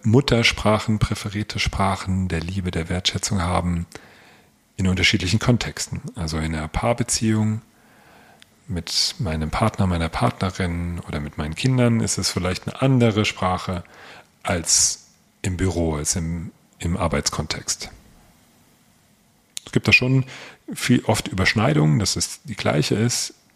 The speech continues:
Und doch ist es, glaub ich, so um sechzig vierzig. Gäb's auch viele Fälle, wo es eine andere Muttersprache der Liebe gibt. So, das sind sie jetzt also.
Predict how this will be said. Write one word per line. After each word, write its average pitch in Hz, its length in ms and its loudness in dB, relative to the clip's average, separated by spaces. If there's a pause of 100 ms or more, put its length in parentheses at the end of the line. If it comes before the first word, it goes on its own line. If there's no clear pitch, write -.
(320)
Und 90 240 -6
doch - 360 0 (380)
ist - 380 0
es, 135 100 0
glaub 82 180 -4
ich, 82 80 -4
so 82 120 -2
um 82 140 -4
sechzig - 400 -4
vierzig. - 480 0 (720)
Gäb's 90 240 0
auch 82 80 0
viele 87 220 2
Fälle, 78 280 0
wo 78 100 -4
es - 200 0 (960)
eine 80 100 0
andere 76 420 -4 (800)
Muttersprache - 540 0
der 98 100 -2
Liebe 98 220 -2
gibt. - 260 -8 (2750)
So, 90 180 2
das 85 380 2
sind 185 160 2
sie - 100 -4
jetzt 82 220 -4
also. 78 260 -8